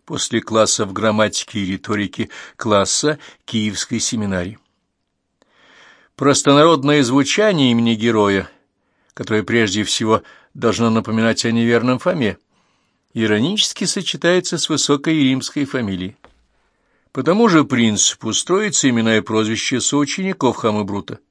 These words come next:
с которыми он отправляется в путь на летние каникулы. Это ритор Тиверий Горобец, богослов Халява.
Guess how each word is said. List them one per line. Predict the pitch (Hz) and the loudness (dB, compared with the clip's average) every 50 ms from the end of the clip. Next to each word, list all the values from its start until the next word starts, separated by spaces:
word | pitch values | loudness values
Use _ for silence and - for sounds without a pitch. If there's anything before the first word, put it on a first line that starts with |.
| _ _ _ _ _ _ _ _ - | _ _ _ _ _ _ _ _ -10
с | - - | -8 -4
которыми | - 120 101 - 107 107 107 110 | -4 -4 -2 -2 -2 -2 0 0
он | 113 | 0
отправляется | 110 107 - 113 113 107 117 117 113 107 - - 151 | -2 -2 -2 -2 0 2 2 2 2 0 -2 -4 -4
в | 139 - - | -4 -6 -4
путь | - 139 110 - - - - - - - - | -4 -2 -2 -2 -6 -12 -14 -16 -20 -18 -8
на | - 127 123 | -2 0 2
летние | 113 110 104 95 - 113 104 101 | 2 2 0 -2 -4 -6 -6 -4
каникулы. | - - 120 147 190 208 - - 180 175 170 151 - _ - - - - - _ _ | -4 -4 -4 -2 -2 -4 -2 0 0 2 0 0 -2 _ -20 -20 -20 -20 -20 _ _
Это | - 196 190 - 190 185 | 0 0 0 2 4 4
ритор | 196 208 214 165 - 147 123 101 - _ _ - | 4 2 0 0 2 2 0 0 -2 _ _ -4
Тиверий | - - 139 127 117 117 117 113 110 110 110 | 0 4 4 4 6 6 4 4 4 4 2
Горобец, | 104 110 107 104 104 95 98 156 202 208 - - - - - _ - | 4 4 4 4 2 2 2 0 0 0 -2 -4 -6 -6 -10 _ -12
богослов | 123 104 104 104 95 - - 147 165 185 175 | -6 -4 -2 -2 -2 0 0 2 0 0 0
Халява. | - - 135 110 101 95 92 90 - | 0 0 2 2 2 0 0 -2 -6